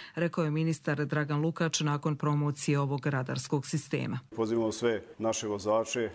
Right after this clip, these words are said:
Speaker 2: da poštuju propise, da ne prave prekoračenja brzina, jer najveći broj udesa, najveći broj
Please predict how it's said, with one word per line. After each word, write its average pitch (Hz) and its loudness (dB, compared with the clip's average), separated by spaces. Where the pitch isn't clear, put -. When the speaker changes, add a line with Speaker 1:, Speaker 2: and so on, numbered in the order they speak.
Speaker 2:
da 98 -4
poštuju 120 2
propise, 120 0
da 110 2
ne 123 4
prave 120 4
prekoračenja 113 0
brzina, 113 2
jer 110 0
najveći 120 0
broj 113 4
udesa, 113 2
najveći 113 0
broj 110 2